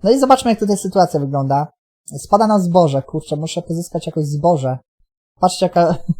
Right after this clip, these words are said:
<laughs> jaka tutaj liczba tych żołnierzy. Sześć, sześć, sześć, to jest znak szotana. Nie wiem, czy to jest dobry znak dla nas.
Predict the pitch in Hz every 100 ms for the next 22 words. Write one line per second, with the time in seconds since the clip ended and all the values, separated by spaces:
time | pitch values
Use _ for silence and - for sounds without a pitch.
0 | 214 - 170 - _ _ - - 226 240
1 | 202 180 _ 202 185 196 196 196 190 190
2 | 190 185 185 202 180 165 160 151 147 -
3 | 156 147 151 170 170 175 147 143 139 185
4 | 180 185 - 170 165 160 - 151 151 151
5 | 151 147 - 160 180 180 190 180 156 147
6 | 143 160 185 175 156 151 147 147 170 160
7 | 143 147 147 143 147 143 147 151